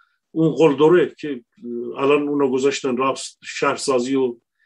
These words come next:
راه و شهرسازی و مسکن و اینا، همون رستم قاسمی که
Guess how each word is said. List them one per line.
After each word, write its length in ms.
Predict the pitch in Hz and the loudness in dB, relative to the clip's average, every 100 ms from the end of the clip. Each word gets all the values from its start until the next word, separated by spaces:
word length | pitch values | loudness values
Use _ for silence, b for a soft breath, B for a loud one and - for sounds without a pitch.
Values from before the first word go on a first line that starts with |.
| _ - | _ 0
راه 300 | 156 151 139 | 2 4 0
و 120 | 135 | -4
شهرسازی 640 | - 131 110 123 120 127 | -6 -8 -4 -4 -2 -4
و 40 | |
مسکن 380 | 123 123 - 139 | -6 -6 -4 -4
و 40 | 123 | -2
اینا، 400 | 120 147 165 165 _ _ | -4 -4 -8 -12 _ _
همون 280 | 147 156 139 | -2 0 0
رستم 380 | 135 - 147 143 | -2 0 0 0
قاسمی 480 | 127 131 - 147 180 | -2 -4 -2 -2 0
که 320 | 180 175 | 2 2